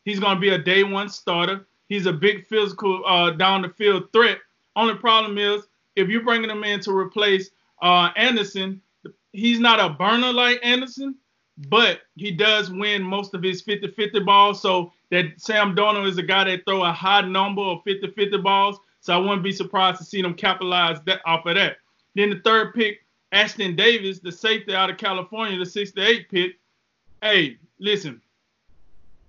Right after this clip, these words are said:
this guy could have been a day one, should have been a day two guy, but end up being a day three guy. So he, he, you know, he might not start or get big minutes when the season start, but he'll definitely be in the rotation,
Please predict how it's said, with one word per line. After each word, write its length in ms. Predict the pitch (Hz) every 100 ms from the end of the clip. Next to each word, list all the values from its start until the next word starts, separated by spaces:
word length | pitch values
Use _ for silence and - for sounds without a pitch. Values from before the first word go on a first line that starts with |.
| _ _ _ _ -
this 140 | 214
guy 180 | 214 220
could 160 | 226 208
have 140 | 190
been 140 | 208 185
a 60 |
day 220 | 175 202
one, 420 | 196 208 208 208 - _ _ _
should 300 | - - 240
have 100 | 208
been 160 | 196 202
a 60 | 175
day 240 | 202 196
two 280 | 196 226 190
guy, 280 | 208 202 208 _ -
but 100 | 185
end 220 | 208 202
up 100 | 180
being 200 | 196 185
a 20 | 175
day 300 | 190 180 175
three 240 | 208 170
guy. 240 | 156 131 - _ _ _ _ _
So 480 | - 190 180 170 - _ _ _ _ -
he, 180 | 214 226
he, 340 | 226 240 240 -
you 100 | 233
know, 220 | 226 220 208
he 200 | 233 220
might 400 | 185 208 247 240 _ _ _
not 400 | 208 220 226 214
start 500 | - - 220 226 233 190
or 120 | 185
get 240 | 185 220 - - 160
big 240 | 214 220
minutes 500 | 180 190 220 240 233
when 180 | 196 202
the 60 | 185
season 500 | - 220 233 233 233
start, 340 | - 233 226 - _ _
but 180 | 202 208
he'll 240 | 247 208
definitely 380 | 165 233 240 196
be 160 | 170 185
in 80 | 175
the 80 |
rotation, 720 | 170 180 175 202 190 175 165